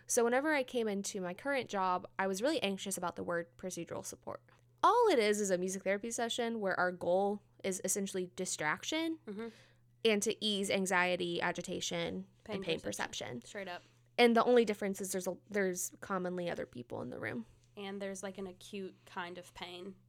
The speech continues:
Speaker 2: taking
Speaker 1: Right.
Speaker 2: off something, something that's immediately scary and does end.
Speaker 1: Absolutely.
Speaker 2: Yeah.
Speaker 1: So we're just gonna talk about some things that we've done with dressing changes.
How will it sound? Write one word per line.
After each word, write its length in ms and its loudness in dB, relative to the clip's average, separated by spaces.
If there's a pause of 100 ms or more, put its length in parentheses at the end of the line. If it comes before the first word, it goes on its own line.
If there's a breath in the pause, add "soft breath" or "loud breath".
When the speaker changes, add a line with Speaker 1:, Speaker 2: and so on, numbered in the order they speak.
(140)
Speaker 2:
taking 300 -6
Speaker 1:
Right. 120 6
Speaker 2:
off 100 -2
something, 300 -2
something 280 -2
that's 200 0
immediately 460 -2
scary 520 -2
and 240 2
does 300 -2
end. 320 -12 (220)
Speaker 1:
Absolutely. 520 0
Speaker 2:
Yeah. 140 -8 (280 loud breath)
Speaker 1:
So 260 10
we're 180 8
just 200 4
gonna 120 2
talk 220 2
about 200 2
some 140 -2
things 220 0
that 100 -4
we've 240 -4
done 200 0
with 140 -6
dressing 340 -6
changes. 680 -8